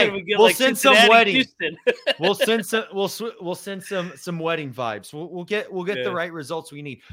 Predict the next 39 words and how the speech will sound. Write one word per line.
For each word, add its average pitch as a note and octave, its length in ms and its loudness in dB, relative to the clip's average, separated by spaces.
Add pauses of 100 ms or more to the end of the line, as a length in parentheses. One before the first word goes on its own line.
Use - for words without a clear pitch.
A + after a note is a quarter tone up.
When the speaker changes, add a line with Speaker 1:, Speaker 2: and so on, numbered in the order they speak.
(120)
Speaker 2:
But C#3 120 -6
hey, D#3 180 -2
a B2+ 60 -2
little F3 300 -4
early F3 240 -6
look D#3 240 -12
ahead. A#2+ 320 -12 (260)
Everything F3 400 -8
you F3+ 80 -8
just E3+ 280 -10
mentioned E3 400 -8
out D#3 160 0
about, C3+ 300 -4 (140)
uh, A#2+ 400 -6
Troy, C3+ 340 -6
about A#2+ 240 -6
Oklahoma C3+ 540 -8
struggling B2+ 600 -10 (580)
against C3 320 -12
the A#2+ 120 -8
run. B2 360 -6 (380)
Uh, A#2+ 220 -2
a - 20 -8
nice D3 280 -8
letdown D3+ 380 -8
spot A2 380 -6
is G#2+ 100 -14
the A2+ 80 -16
Mountaineers A#2+ 440 -10
go B2+ 100 -6
to A2+ 80 -8
Norman A#2 420 -8
next E3 300 -4
Speaker 1:
Yes. A2 60 -12
Speaker 2:
week A2+ 240 -6
with A#2 160 -4
their, B2+ 180 -2
honestly, B2+ 540 -2
Speaker 1:
Yes. G2+ 80 -14